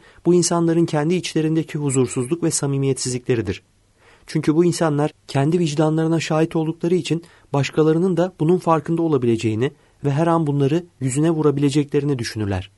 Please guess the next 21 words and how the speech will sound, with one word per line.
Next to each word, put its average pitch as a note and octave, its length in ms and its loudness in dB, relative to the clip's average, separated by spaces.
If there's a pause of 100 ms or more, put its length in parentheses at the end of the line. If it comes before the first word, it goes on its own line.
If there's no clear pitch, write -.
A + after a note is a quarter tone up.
(340)
Bu D#3 80 2
nedenle C#3 400 2
her D#3+ 160 -2
sözü D#3 280 -4
kendi D3+ 320 -2
aleyhlerinde C#3+ 560 0
zannederler. G2+ 680 -2 (760)
Allah D#3 320 0
iki E3+ 200 -4
yüzlü D#3+ 240 -2
insanların D3 580 -2
bu E3+ 140 2
özelliğini B2 560 0 (280)
bir F3 80 6
ayette D3+ 320 2
şöyle D#3 320 -2
bildirmektedir. G2+ 640 -2 (840)
"Kovulmuş D#3+ 420 0
şeytandan E3 600 0
Allah'a C#3+ 340 0
sığınırım. A2 480 -4